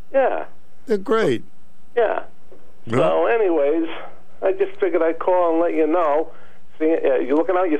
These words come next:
Speaker 1: Stu Doppler window to see if there's any balloons flying around?
Speaker 2: No, but I've been looking up a lot lately.
Speaker 1: <laughs> Well, you know what's gonna happen. One of these days, uh, somebody's gonna send one of those balloons over here, and we're not gonna have enough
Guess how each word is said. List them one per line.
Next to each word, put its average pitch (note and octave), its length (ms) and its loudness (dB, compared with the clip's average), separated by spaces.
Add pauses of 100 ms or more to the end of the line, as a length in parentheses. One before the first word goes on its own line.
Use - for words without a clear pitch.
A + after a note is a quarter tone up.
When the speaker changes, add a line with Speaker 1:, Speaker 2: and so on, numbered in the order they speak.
Speaker 1:
Stu F#3 160 2
Doppler E3+ 500 2
window F#3 280 2
to - 80 -8
see F3 80 2
if F3 100 2
there's E3+ 140 -2
any F3+ 160 4
balloons F3 540 2
flying F#3+ 320 2
around? G3 420 0 (380)
Speaker 2:
No, C#3 220 4
but B2+ 140 2
I've C3 160 2
been C3 140 2
looking C#3+ 260 2
up D3 200 0
a - 20 2
lot A#2+ 280 2
lately. G#2+ 460 2 (600)
Speaker 1:
<laughs> C#3+ 100 0 (2250)
Well, - 360 2 (420)
you - 80 2
know F3 300 2
what's E3 200 0
gonna D#3 220 0
happen. D3+ 400 2
One D3 160 2
of D#3 80 2
these C3 180 0
days, B2+ 260 2
uh, A#2+ 120 2 (140)
somebody's C3+ 340 2
gonna A#2+ 280 2
send C#3 200 2
one B2 120 2
of A#2+ 80 2
those A#2 240 0
balloons A#2+ 440 2
over B2+ 300 2
here, A2 320 2
and G#2 80 4
we're A2+ 80 0
not A#2+ 200 0
gonna A#2 140 0
have A2+ 160 0
enough A#2 240 2